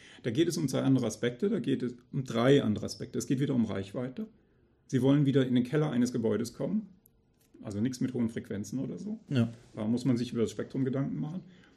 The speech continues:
Speaker 1: Sie wollen typischerweise mit Geräten reden, die batteriebetrieben sind. Das heißt, sie können sich keine komplizierten Dinge leisten.
Speaker 2: Mhm.
Speaker 1: Und eben diese hohe Dichte.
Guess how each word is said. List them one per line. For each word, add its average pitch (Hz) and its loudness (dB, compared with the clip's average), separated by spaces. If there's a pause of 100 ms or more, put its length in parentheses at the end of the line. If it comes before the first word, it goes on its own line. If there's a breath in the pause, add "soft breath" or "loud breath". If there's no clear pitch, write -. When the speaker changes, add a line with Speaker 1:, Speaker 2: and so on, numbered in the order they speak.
Speaker 1:
Sie 143 -2
wollen 143 4
typischerweise 143 0
mit 135 0
Geräten 127 0
reden, 120 0
die 113 0
batteriebetrieben 117 -2
sind. 110 -4 (800)
Das - -12
heißt, 135 -6
sie - -8
können 131 4
sich 123 -2
keine 123 4
komplizierten - -2
Dinge 123 2
leisten. 110 -4 (100)
Speaker 2:
Mhm. 104 -2 (560 loud breath)
Speaker 1:
Und 131 2
eben 139 2
diese 123 0
hohe 117 2
Dichte. - -8